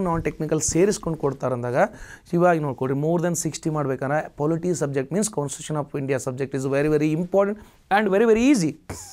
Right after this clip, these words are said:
ಯಾಕಂದ್ರೆ ಡೈಲಿ ಲೈಫಲ್ಲಿ ಏನಾಗ್ತದೆ ಅದನ್ನೇ ಹೇಳ್ತಾರೆ. So that's why ಈ ಥರ ಅನಲೈಸಿಸ್ ಮಾಡ್ಕೊಡ್ರಿ, very, very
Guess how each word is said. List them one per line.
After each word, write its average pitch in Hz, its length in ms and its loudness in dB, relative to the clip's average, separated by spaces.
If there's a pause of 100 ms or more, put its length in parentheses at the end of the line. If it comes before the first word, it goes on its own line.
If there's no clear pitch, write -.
(720)
ಯಾಕಂದ್ರೆ 175 300 2
ಡೈಲಿ 208 280 6
ಲೈಫಲ್ಲಿ 202 360 0
ಏನಾಗ್ತದೆ 170 320 0
ಅದನ್ನೇ 165 260 2
ಹೇಳ್ತಾರೆ. 131 320 -2 (380)
So - 40 -6 (120)
that's 190 280 2
why 160 100 2 (100)
ಈ 135 120 -4
ಥರ 151 80 2 (120)
ಅನಲೈಸಿಸ್ 143 500 0
ಮಾಡ್ಕೊಡ್ರಿ, 120 480 -2
very, 139 200 0
very 139 140 0